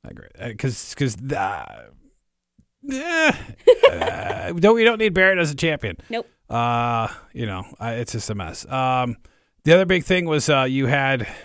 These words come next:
Speaker 1: God, and this, like, went on forever, Drew McIntyre, Shane McMahon, and a handicap match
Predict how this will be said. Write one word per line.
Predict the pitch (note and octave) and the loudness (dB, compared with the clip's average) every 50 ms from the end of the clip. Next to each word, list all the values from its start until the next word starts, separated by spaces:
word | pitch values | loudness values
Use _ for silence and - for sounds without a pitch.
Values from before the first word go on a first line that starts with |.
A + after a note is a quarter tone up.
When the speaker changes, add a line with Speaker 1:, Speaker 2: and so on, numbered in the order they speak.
| - - _ _ _ _ _ _ _ _ _ _ _ - | -20 -20 _ _ _ _ _ _ _ _ _ _ _ -12
Speaker 1:
God, | - B2+ B2 B2 B2+ | -8 -6 -6 -6 -4
and | B2 A#2+ A#2+ B2 A#2+ | -6 -6 -4 -4 -4
this, | B2 B2 - - - | -4 -6 -6 -8 -8
like, | A#2+ B2 A2+ - - | -6 -6 -6 -6 -6
went | B2 B2+ B2+ | -6 -6 -4
on | B2 A#2+ | -4 -6
forever, | - - A#2+ A#2+ A#2+ A2+ A2+ A2 | -6 -6 -4 -2 -2 -2 -4 -6
Drew | G#2 - C3+ C3+ | -4 -4 -4 -2
McIntyre, | C3 B2+ C3+ B2 B2+ A2+ - B2+ A#2+ A#2+ G2+ | 0 -2 -2 -2 -4 -2 -2 -2 -2 -2 -4
Shane | - C3+ C3 B2+ | -4 -6 -6 -6
McMahon, | B2+ A2+ B2 B2 A#2+ A#2+ A#2 | -6 -8 -6 -6 -4 -6 -6
and | A#2 A#2 A#2+ | -6 -6 -6
a | A#2 | -4
handicap | G#2+ E3+ A3 C4 C4+ A3+ - - F3 D#3+ D3 | -2 -2 0 0 -2 -2 -2 -2 -2 -2 -2
match | C#3+ C#3 C3+ C3+ C3 - - | -4 -4 -4 -4 -4 -6 -10